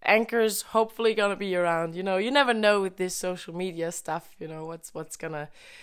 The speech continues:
what's gonna stick and what's not gonna stick. But I'll, if there's no Anchor, I'll upload somewhere else. <laughs> But if you haven't heard about Anchor, you're listening to this podcast somewhere else. Anchor is a really cool app that you can just install onto your phone,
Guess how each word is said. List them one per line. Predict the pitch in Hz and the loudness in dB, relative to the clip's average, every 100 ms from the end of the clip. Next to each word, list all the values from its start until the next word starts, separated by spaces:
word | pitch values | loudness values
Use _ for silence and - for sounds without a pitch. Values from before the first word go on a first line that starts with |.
| - - | -20 -8
what's | 175 175 | -4 -2
gonna | - 185 | 0 0
stick | 175 - 247 247 - | 0 2 4 2 0
and | 175 | -6
what's | 165 180 | -4 -4
not | 196 - | -4 -4
gonna | 185 180 | -4 -4
stick. | - 180 170 - 180 | -6 -6 -8 -10 -12
But | 156 156 - _ - - - | -10 -10 -16 _ -20 -20 4
I'll, | 180 196 190 | 8 8 8
if | 185 190 | 4 0
there's | 190 185 | -2 0
no | 196 | 0
Anchor, | 170 175 165 | 0 0 -2
I'll | 151 147 | -2 -2
upload | 160 - 151 | -4 4 10
somewhere | - 160 151 156 | 10 10 6 -6
else. | 165 - - - 196 | -8 -10 -10 -10 -8
<laughs> | 285 - - - - - - | -6 -6 -10 -16 -16 -14 -2
But | 180 185 180 | 6 8 10
if | 185 233 | 6 2
you | 269 | 4
haven't | 311 311 | 4 4
heard | 330 330 | 4 6
about | 254 202 | 6 6
Anchor, | 185 175 190 180 | 4 -2 -4 -4
you're | 170 175 | -4 -6
listening | 190 190 180 | -6 -6 -8
to | 175 | -8
this | 180 175 | -8 -8
podcast | - 165 - 160 | -6 -8 -8 -10
somewhere | - 143 143 - - | -10 -10 -14 -8 2
else. | 269 254 - - - - - | 2 2 -4 -12 -18 -20 -4
Anchor | 240 247 240 214 | -2 0 0 -2
is | 190 165 | -2 -6
a | |
really | 160 165 - | -8 -8 -8
cool | - 220 196 - | -4 -2 -2 2
app | 180 175 - - - - - - 170 | 2 0 -4 -8 -8 -8 -10 -6 -4
that | 170 | -2
you | 175 | -4
can | 175 170 | -6 -8
just | 151 156 - - | -8 -8 -10 -10
install | 170 160 - 190 185 | -10 -10 -2 2 2
onto | 175 180 180 | 2 0 -4
your | 180 190 | -8 -8
phone, | - 175 175 214 | -2 0 0 -2